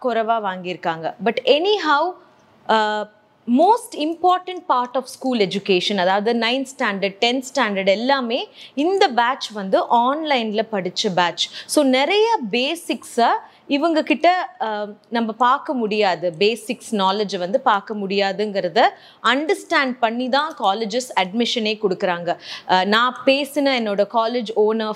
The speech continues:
ஃப்ரெண்ட்ஸ் எல்லாமே கூட சொன்னாங்க, "We understand that இந்த பேட்ச் வந்து எங்களுக்கு கொஞ்சம் டிஃபிகல்ட்டி இருக்கும், ஆனாலும்,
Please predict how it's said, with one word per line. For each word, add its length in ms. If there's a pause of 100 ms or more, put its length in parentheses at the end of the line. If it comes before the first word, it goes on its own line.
ஃப்ரெண்ட்ஸ் 300
எல்லாமே 400
கூட 300
சொன்னாங்க, 480 (280)
"We 100
understand 600
that 320
இந்த 240
பேட்ச் 360
வந்து 540
எங்களுக்கு 260
கொஞ்சம் 280
டிஃபிகல்ட்டி 500
இருக்கும், 420 (240)
ஆனாலும், 720